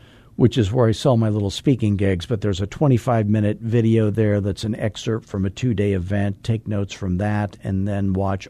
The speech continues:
all the videos on my video training page. And then again, feel free to call me anytime, four eight zero, three eight five, eight eight one zero, toll free, day or night.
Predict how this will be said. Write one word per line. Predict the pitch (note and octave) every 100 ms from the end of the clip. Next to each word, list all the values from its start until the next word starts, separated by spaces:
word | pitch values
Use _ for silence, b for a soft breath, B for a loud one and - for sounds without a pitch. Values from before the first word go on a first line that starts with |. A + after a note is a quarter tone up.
| -
all | A2+ A2
the | G#2
videos | F#2+ G2+ G2+ G2 G2
on | G2 G2
my | F#2+ F#2 F2+ G2+
video | - A#2 G#2 F#2
training | F2+ - B2 G#2+ G2+ F#2+
page. | F#2+ F#2+ F#2 F2+ F2+ -
And | - G#2
then | G2+ G2 G2
again, | G#2 F#2 F#2+ F#2 F2
feel | B2+ G2
free | - G2+
to | F2+
call | - A2+
me | A2 A2 A2 b b b -
anytime, | G3 F3+ G#2+ G2+ E2+ F2+ F2
four | - D#3 D3+
eight | C#3+
zero, | G2 A2+ G#2 G2
three | F#2+ C#3 B2
eight | G#2 G#2
five, | G2+ F#2 F2+ -
eight | A2 G#2+ -
eight | G2+ F2+
one | G2+ G2
zero, | F#2 F#2 F2+ F2+
toll | - A#4 G4
free, | - G#2+ G2
day | A#2 D#3
or | G#2
night. | F2+ D#2+ E2